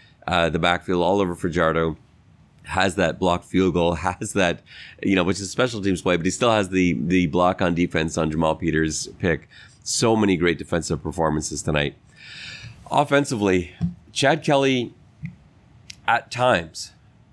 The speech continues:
did not look Chad Kelly-like. He played poorly for most of the second and third quarter. His fourth quarter was unbelievable. The leadership he showed, the poise he had,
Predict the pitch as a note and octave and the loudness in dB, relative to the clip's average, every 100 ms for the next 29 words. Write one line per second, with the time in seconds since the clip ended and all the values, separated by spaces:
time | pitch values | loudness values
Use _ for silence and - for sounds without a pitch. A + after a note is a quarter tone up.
0 | - F2+ A2 G2+ G2+ A2 G2 F#2+ - - | -10 -2 2 4 4 2 0 -4 -4 -2
1 | F2 - F2 D#2+ D#2 D#2 - A#2 A2+ - | -2 0 -2 -2 -4 -6 -2 0 0 -4
2 | A2 A2 G#2+ - - A2 G2 - - _ | 0 0 0 -2 0 2 2 -2 -12 _
3 | _ - G2 G2 C3 - C3 - - A#2+ | _ -2 0 2 0 -2 -4 -2 -2 -2
4 | A#2+ G#2+ - G2+ G2 - G2 F#2+ D#2 D2+ | 0 -2 0 0 0 0 0 0 -2 -8
5 | - _ - _ - - - _ - E3 | -18 _ -20 _ -20 -20 -20 _ 0 2
6 | F#3 - - - - A#2+ B2+ B2+ - G#2+ | 2 -6 -14 -20 -4 0 0 -2 -2 0
7 | F2+ D#2+ F2 - - F2+ F#2+ F2 - A2 | 2 -2 -8 -14 -4 0 2 0 0 0
8 | G#2+ F#2 F2+ G2 F2+ E2+ F2+ F2+ F#2 F#2+ | 0 0 2 2 0 -4 -6 -2 0 2
9 | B2+ F#3 F#3 - E3+ - A2+ A#2+ B2+ A#2+ | 4 2 0 -2 -4 -6 -6 0 2 0
10 | - - - - - - - - - - | -4 -12 -20 -20 -20 -20 -20 -14 -4 2
11 | G#2+ E2+ - - _ - _ _ - G#2+ | 2 0 -6 -18 _ -20 _ _ -4 -4
12 | - C3 C3+ A#2 F#2 - F2+ E2+ E2 E2+ | -2 0 4 4 2 0 0 0 -4 -6
13 | - | -12